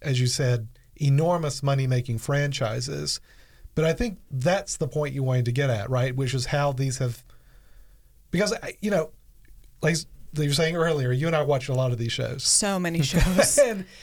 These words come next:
Speaker 1: and what is amazing to me is that there may be a little bitty,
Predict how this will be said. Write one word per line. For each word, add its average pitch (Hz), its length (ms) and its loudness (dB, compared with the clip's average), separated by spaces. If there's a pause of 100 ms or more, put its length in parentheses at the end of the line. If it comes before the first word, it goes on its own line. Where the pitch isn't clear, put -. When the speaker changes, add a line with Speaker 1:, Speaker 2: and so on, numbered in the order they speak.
(160)
Speaker 1:
and 190 160 0
what 220 140 2
is 190 100 -4
amazing 190 540 -2
to 165 100 -4
me 147 220 -2
is 135 140 -2
that 147 140 -4 (420)
there 226 120 2
may 302 200 2
be 202 160 -2
a 151 80 4
little 147 380 0
bitty, 160 500 -2